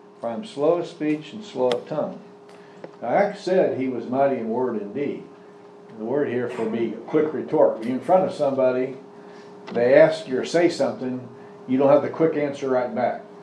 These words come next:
Thinking about it, you might be able to. Okay, how many of us have had, when God's laying on your heart, "I, I want you to give your testimony"? What's your answer? "I want you to teach Sunday school.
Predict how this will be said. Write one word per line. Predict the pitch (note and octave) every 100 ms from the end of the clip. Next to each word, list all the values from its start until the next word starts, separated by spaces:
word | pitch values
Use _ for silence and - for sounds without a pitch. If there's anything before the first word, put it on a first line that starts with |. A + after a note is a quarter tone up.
| - - - - - - - - - - -
Thinking | F3 F#3 F3
about | C3 C3+ C3+
it, | -
you | C3
might | B2+ -
be | C3
able | D3+ -
to. | - - - - - - - - - - - - -
Okay, | - B2
how | C#3 D#3
many | E3 D#3
of | D3+
us | -
have | C3+
had, | B2 B2+ A#2+
when | B2 A2
God's | B2+ C3 - -
laying | B2+ B2+ C#3 C3+
on | C3+
your | B2+
heart, | C3 C#3+ C3+ C3+ -
"I, | B2+
I |
want | C3 D3+ D3
you | B2+
to |
give | C#3 C3
your | A#2
testimony"? | B2+ G#2+ A2 F#2 - - - - -
What's | A2+ A2
your | A2
answer? | G#2+ - - - - - - - - -
"I | A2
want | D3+ D#3
you | C#3+
to |
teach | D3+ D3+ -
Sunday | D3+ B2+
school. | - G#2